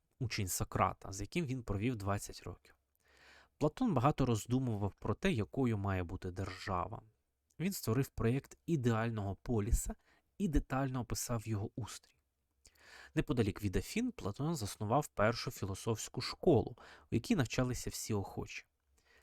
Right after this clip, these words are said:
Цей заклад отримав назву Академія від назви священного гаю, посадженого на честь героя Академа, де, власне, ця академія і розташовувалась. Це була перша постійна філософська школа в Афінах,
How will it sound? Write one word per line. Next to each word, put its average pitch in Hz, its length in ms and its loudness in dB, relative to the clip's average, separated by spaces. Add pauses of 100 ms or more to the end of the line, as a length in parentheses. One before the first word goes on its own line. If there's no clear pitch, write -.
(280)
Цей 143 200 4
заклад 101 480 2
отримав 170 420 -2
назву 127 440 -2 (120)
Академія 101 800 6 (140)
від 165 180 0
назви 127 340 2
священного 101 680 -2
гаю, 107 420 2
посадженого 147 680 0
на 98 100 0
честь 131 300 -2
героя 107 440 0
Академа, 120 640 0 (400)
де, 185 120 4
власне, 151 520 2
ця - 180 -6
академія 110 560 -4
і 117 80 -6
розташовувалась. - 880 -8 (760)
Це - 160 -2
була 139 220 4
перша - 560 6
постійна 151 580 -2
філософська - 680 -4
школа 104 420 2
в - 160 -4
Афінах, - 640 -2